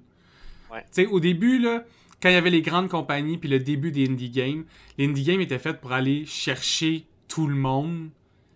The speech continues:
Speaker 2: Fait que volontairement, ils étaient faciles.
Speaker 1: Ouais,
Speaker 2: Puis
Speaker 1: puis
Speaker 2: là, ils
Speaker 1: il était
Speaker 2: comprennent que le monde aime ça travailler un peu.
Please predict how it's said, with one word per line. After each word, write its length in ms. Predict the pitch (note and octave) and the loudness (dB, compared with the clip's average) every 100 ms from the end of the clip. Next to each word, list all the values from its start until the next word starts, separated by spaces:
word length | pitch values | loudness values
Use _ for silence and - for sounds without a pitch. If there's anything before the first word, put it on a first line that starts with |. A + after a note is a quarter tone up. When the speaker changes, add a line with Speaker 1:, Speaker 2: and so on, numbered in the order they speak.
| _ _ | _ _
Speaker 2:
Fait 80 | C3 | -8
que 40 | D3 | 0
volontairement, 680 | D#3 D#3 D#3 D3 C3 C#3 | 2 2 4 4 4 0
ils 140 | D3+ C#3 | 0 0
étaient 180 | C3 A#2+ | -4 -6
faciles. 560 | G#2+ - - G#2+ G#2 B2+ _ - _ _ _ - | -8 -10 -10 -10 -14 -20 _ -20 _ _ _ -4
Speaker 1:
Ouais, 200 | G#3+ C3+ A2+ | 2 4 6
Speaker 2:
Puis 0 | |
Speaker 1:
puis 120 | F3 | 6
Speaker 2:
là, 40 | |
ils 20 | |
Speaker 1:
il 40 | C#3+ | 8
était 200 | - C3 | 8 8
Speaker 2:
comprennent 240 | B2+ G#3 | 8 4
que 80 | G#3 | 4
le 80 | C#3 | 0
monde 160 | D#3 D#3+ | 0 0
aime 160 | C3+ | 0
ça 180 | - F3 | 0 -2
travailler 420 | - C#3 C3 D#3 | 0 0 2 2
un 160 | D3 A#2+ | 0 -2
peu. 280 | - D#3 | -2 -2